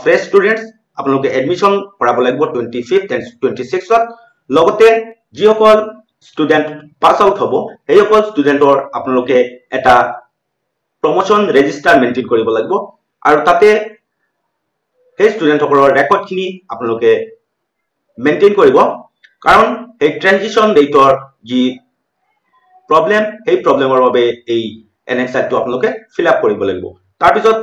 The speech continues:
আপোনালোকে টুৱেণ্টি ফিফ্থ আৰু টুৱেণ্টি ছিক্সত ৱাল মেগাজিন বা হেণ্ডমেড মেগাজিন পাব্লিছ কৰিব। এছ এম চি ডিছপ্লে বৰ্ডটো আপডেট কৰিব। চাবজেক্ট আৰু ক্লাছ ৱাইজ একশ্যন প্লেন বনাব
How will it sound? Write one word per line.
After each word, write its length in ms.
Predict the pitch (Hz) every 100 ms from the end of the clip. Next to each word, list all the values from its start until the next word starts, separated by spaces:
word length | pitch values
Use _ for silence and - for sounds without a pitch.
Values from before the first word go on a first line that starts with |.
| -
আপোনালোকে 340 | 123 131 123 127 123 - -
টুৱেণ্টি 240 | 131 131 123
ফিফ্থ 200 | 214 214 139
আৰু 80 | 127
টুৱেণ্টি 240 | 131 120 117
ছিক্সত 320 | 185 - 208 - - _ _ _
ৱাল 160 | 143 165 202
মেগাজিন 320 | 214 214 220 - -
বা 80 | - - - _ -
হেণ্ডমেড 340 | 165 202 208 185
মেগাজিন 340 | 131 120 120 120 - - _ _ _ 143
পাব্লিছ 280 | 160 180 -
কৰিব। 160 | 214 214 226 226 - _ _ _ _
এছ 160 | 143 147 220
এম 60 | 220
চি 60 | 226 143
ডিছপ্লে 280 | 139 143 160 143 - -
বৰ্ডটো 280 | 135 135 131 120 120
আপডেট 240 | - 175 180
কৰিব। 180 | 202 220 226 220 _ _
চাবজেক্ট 260 | - 220 220 -
আৰু 120 | 131 135 135
ক্লাছ 200 | 143 139 156
ৱাইজ 160 | 139 135 139
একশ্যন 220 | 135 190 185
প্লেন 180 | 196 202 208 - _ _ _ _ _ _ _ _ _ _
বনাব 240 | 143 156